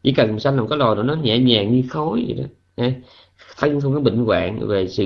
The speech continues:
di chuyển, hoạt động nó không bị những cái rào cản về khoảng cách, về trọng lượng, về tốc độ ha. Thì chỉ cần như vậy thôi, thì mình sẽ thấy rằng cái thân nhân loại nó khổ cỡ nào.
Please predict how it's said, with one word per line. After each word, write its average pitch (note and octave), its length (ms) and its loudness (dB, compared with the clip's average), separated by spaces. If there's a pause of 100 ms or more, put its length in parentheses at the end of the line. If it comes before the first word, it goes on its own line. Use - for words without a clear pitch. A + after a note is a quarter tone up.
di C3+ 260 6
chuyển, C3+ 400 2
hoạt G#2+ 180 -2
động G2+ 300 -2
nó C#3+ 60 2
không B2 220 0
bị A2+ 240 -2 (460)
những G#2 220 4
cái D#3 100 6
rào G2 220 2
cản G2+ 320 -4
về F2 180 -2
khoảng A2+ 280 -6
cách, - 260 -8
về F2+ 140 0
trọng F#2 240 -4
lượng, G#2+ 380 4 (100)
về G2 120 -6
tốc D3 200 -6
độ G#2+ 360 2
ha. C#3 280 -2 (520)
Thì - 120 -12
chỉ C3+ 100 2
cần A#2+ 280 0
như C3 100 2
vậy G2+ 240 -2
thôi, B2+ 160 -2 (680)
thì G2+ 80 -4
mình G2 200 -2
sẽ G2 140 -6
thấy C3 240 -2
rằng B2+ 160 -2
cái C3+ 80 -4
thân B2 160 2
nhân A#2+ 140 2
loại G2 160 2
nó C3 100 2
khổ C3 360 0
cỡ A#2 240 4
nào. G2 160 0